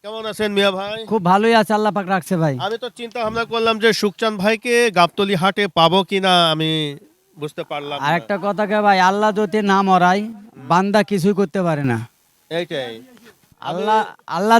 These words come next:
Speaker 2: যদি না মারে, বান্দা কিছুই করতে পারবে না। কে কি বললো না বললো, তলের খবর তারাই জানে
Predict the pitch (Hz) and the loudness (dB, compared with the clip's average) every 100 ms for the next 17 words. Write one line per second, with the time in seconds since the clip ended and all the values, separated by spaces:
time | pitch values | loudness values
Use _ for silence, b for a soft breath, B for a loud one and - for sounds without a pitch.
0 | 226 220 226 226 233 233 214 220 226 214 | 4 2 4 4 4 6 4 4 0 0
1 | 190 208 208 202 170 156 139 123 127 _ | 0 0 0 2 2 0 -2 -6 -12 _
2 | _ - 220 247 208 247 196 233 233 240 | _ -4 2 2 2 0 4 4 6 6
3 | 247 214 - _ _ 147 185 208 220 233 | 4 0 -12 _ _ -2 0 2 0 0
4 | 233 214 - _ _ _ - 240 247 233 | 0 -2 -8 _ _ _ 0 2 4 2
5 | 208 220 233 240 185 _ 202 214 254 233 | 4 4 4 2 -4 _ 4 6 6 4
6 | 220 | 2